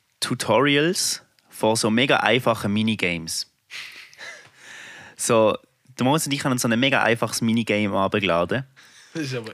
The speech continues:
Speaker 1: Und haben das einfach
Speaker 2: ziemlich
Speaker 1: wollen spielen.
Speaker 2: wackes Game,
Speaker 1: Und
Speaker 2: ja.
Speaker 1: irgendwie gefühlte zehn Minuten verbringst du zuerst mal damit, ein Tutorial zu machen, wie das Minigame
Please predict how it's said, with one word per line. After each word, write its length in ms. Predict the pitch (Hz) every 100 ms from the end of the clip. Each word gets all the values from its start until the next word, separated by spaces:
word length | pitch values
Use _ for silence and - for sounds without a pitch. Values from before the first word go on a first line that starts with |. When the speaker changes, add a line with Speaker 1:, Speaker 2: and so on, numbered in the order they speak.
| -
Speaker 1:
Und 120 | 117
haben 80 | 120
das 100 | 131
einfach 180 | 139
Speaker 2:
ziemlich 20 | 120
Speaker 1:
wollen 180 | 110
spielen. 440 | 113 - 113 131 147
Speaker 2:
wackes 340 | - - -
Game, 460 | - 110 104 101 101
Speaker 1:
Und 220 | - 127 123
Speaker 2:
ja. 60 |
Speaker 1:
irgendwie 440 | 123 117 123 120 107 - -
gefühlte 480 | - - 139 156 180
zehn 280 | - 127 143
Minuten 600 | 123 127 143 - 113 139 - _ _
verbringst 460 | - 104 110 120 120
du 140 | -
zuerst 260 | 117 143 -
mal 100 | 120
damit, 420 | 110 107 123 - -
ein 100 | 123
Tutorial 580 | - 110 - 107 131 127
zu 120 | -
machen, 260 | 107 107 104
wie 60 |
das 200 | 95 95
Minigame 520 | 104 110 120 110 101